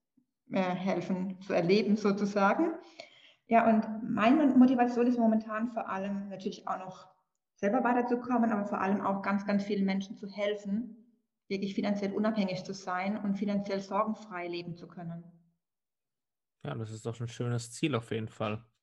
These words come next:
Speaker 2: Und ich glaube, dass, äh, sich, ja, die nächsten Wochen, Monate, Jahre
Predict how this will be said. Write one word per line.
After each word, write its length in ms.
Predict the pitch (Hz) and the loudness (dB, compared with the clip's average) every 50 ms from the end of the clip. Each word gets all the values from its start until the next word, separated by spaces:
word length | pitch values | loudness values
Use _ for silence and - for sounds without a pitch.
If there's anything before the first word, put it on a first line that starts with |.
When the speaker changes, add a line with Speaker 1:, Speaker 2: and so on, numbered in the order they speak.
| - - - - - _ _ | -20 -20 -20 -20 -20 _ _
Speaker 2:
Und 120 | 123 120 | -4 -2
ich 200 | 120 120 - - | -2 -4 -4 -2
glaube, 640 | - 123 123 123 147 170 170 160 170 170 175 175 170 - _ _ _ _ _ _ _ | 0 2 4 4 4 2 2 2 0 0 0 -2 -4 -8 _ _ _ _ _ _ _
dass, 520 | - 127 127 131 127 - - - - - - | 0 2 2 2 2 -2 -6 -8 -10 -10 -8
äh, 360 | - 127 123 123 127 123 123 123 | -6 -4 -2 -2 -2 -2 -2 -4
sich, 500 | 120 - - 151 151 - - - - _ _ _ _ _ _ _ _ _ _ _ _ _ _ _ _ _ _ - | -4 0 2 2 2 2 0 -6 -10 _ _ _ _ _ _ _ _ _ _ _ _ _ _ _ _ _ _ -6
ja, 220 | 131 139 139 117 | -2 -2 -2 -2
die 180 | 117 - 117 120 | -2 -4 -4 -2
nächsten 960 | 123 127 131 - - - 127 131 131 131 127 127 131 123 120 - - - - _ _ | -2 -4 -4 -6 -8 -6 -4 -4 -2 -2 -2 -4 -4 -6 -8 -10 -16 -20 -20 _ _
Wochen, 520 | - 117 113 117 120 131 127 - 156 147 139 | -12 -8 -4 -2 -2 -2 -2 -2 -2 -2 0
Monate, 600 | 131 127 127 135 135 139 135 117 135 131 127 123 | 0 0 0 0 0 -2 -2 -2 -2 -2 -2 0
Jahre 600 | 123 123 117 113 120 131 131 127 131 131 123 | 0 0 2 4 2 2 2 0 -4 -6 -6